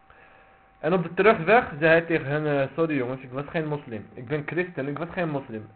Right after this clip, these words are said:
Ik zei alleen dat ik moslim was, ik was bang dat jullie mij zouden hitten. Dat jullie van mij, eh, mij, eh, geld zouden afpakken of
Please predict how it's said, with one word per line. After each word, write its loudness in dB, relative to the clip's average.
Ik -6
zei 8
alleen 4
dat 0
ik -12
moslim -4
was, 0
ik -10
was -2
bang 2
dat -6
jullie -4
mij 0
zouden 0
hitten. -2
Dat -12
jullie -4
van -8
mij, 2
eh, -4
mij, 2
eh, 2
geld 4
zouden 0
afpakken 0
of -4